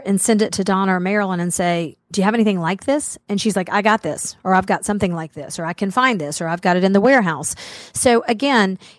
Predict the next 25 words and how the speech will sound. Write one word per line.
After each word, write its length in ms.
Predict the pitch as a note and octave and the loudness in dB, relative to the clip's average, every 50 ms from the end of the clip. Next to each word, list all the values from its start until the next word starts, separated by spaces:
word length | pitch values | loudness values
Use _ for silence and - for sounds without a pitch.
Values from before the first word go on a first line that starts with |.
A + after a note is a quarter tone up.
| _ | _
if 240 | - B3 C4 - - | -4 -4 -4 -4 -4
you're 500 | B3+ C4 B3 A#3+ A#3 G#3+ G#3 - - D4 _ _ F4 | -4 -2 -2 0 -2 -4 -6 -8 -12 -16 _ _ -16
really 420 | A3 G3+ A#3 C#4 C#4 C4+ C4 A#3 | -14 -10 -8 -6 -2 0 0 0
looking 540 | G#3 G3 F#3+ G#3+ A#3+ - - G3 F#3 F#3 F3+ | 0 2 2 2 2 2 0 -2 -2 -2 -4
for 160 | - - G3 | -6 -6 -4
specific 560 | F3+ - - - F#3+ - - G#3+ - G#3 - | -4 -4 -4 -4 -2 -2 0 0 0 -2 -4
furniture 560 | - - G3 F3+ E3 D#3+ - - - - - - _ | -4 -2 0 0 0 0 -4 -6 -8 -10 -14 -14 _
and 140 | - F#3 F#3 | -2 0 0
you're 120 | F#3 F3+ F3+ | 2 2 2
like, 220 | F3 E3+ F3 F3 - _ _ _ _ | 0 -2 -4 -4 -8 _ _ _ _
"That's 300 | - G#3+ G#3+ G#3+ - - | 2 2 2 2 0 -2
not 160 | G#3+ G3 F#3+ | -4 -2 -2
Gallery 520 | F3+ F3+ F3 E3+ E3+ - G2+ G2 F#2 - - | -2 -2 0 -2 -2 -6 -6 -8 -8 -10 -6
because 280 | - F#3+ F3 - F#3 F3 | -4 -4 0 0 0 2
they 120 | - F#3 | 2 2
only 140 | F#3 F3+ F3+ | 2 2 4
have 140 | F3 F3+ F3+ | 2 2 0
the 60 | F#3 | 0
things 200 | - F#3+ F#3 F3 | 0 0 0 0
that 100 | F3+ E3 | 0 2
they 80 | F3+ E3+ | 2 2
have 120 | E3+ E3 | 2 2
on 60 | E3+ | 0
the 80 | D#3+ D#3+ | -2 -4
floor," 380 | - - G3+ F#3 E3+ D3+ D3 | -2 -2 0 0 0 0 -2